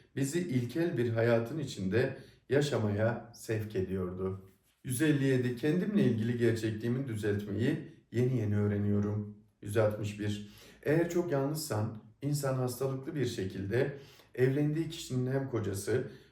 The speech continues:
hem babası, hem abisi, hem çocuğu, hem arkadaşı olmasını istiyor. Yüz altmış üç. Haber vermemiş olmanın muhakkak bir izahı vardır.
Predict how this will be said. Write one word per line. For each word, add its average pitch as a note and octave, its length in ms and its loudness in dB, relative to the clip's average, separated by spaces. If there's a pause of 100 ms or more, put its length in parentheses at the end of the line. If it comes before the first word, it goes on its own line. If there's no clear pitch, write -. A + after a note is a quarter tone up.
hem C#3 260 2
babası, A2+ 580 2
hem D3 180 2
abisi, A2 680 0 (220)
hem C#3+ 260 -2
çocuğu, A2 640 0 (180)
hem D3+ 320 0
arkadaşı A#2 560 -2
olmasını G2+ 720 -4 (220)
istiyor. - 600 -8 (340)
Yüz F#2 140 -8
altmış F#2+ 380 -4
üç. F#2+ 220 -10 (440)
Haber D#3 340 2
vermemiş C3+ 500 0
olmanın A2 500 2 (260)
muhakkak A#2 580 -2
bir A2 100 -2
izahı G#2+ 640 0
vardır. G2+ 600 -2